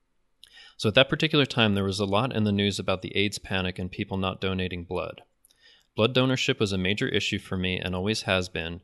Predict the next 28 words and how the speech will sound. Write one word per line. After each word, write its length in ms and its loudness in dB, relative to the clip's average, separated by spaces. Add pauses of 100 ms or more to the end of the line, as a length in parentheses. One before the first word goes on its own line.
and 160 -6
to 60 -6
hear 160 0
that 160 -2
donorship 420 0
was 140 -4
down 240 0
because 260 -6
of 120 -4
fear 240 -4
of 100 -4
aids 220 -2
exposure, 640 -8 (380)
I 60 0
wanted 240 2
to 80 -4
do 120 2
a 20 0
story 340 2
where 160 0
at 80 -2
some 220 0
point 300 0
maybe 300 -2
everybody 440 2
on 100 2
the 120 -2
Enterprise 640 -4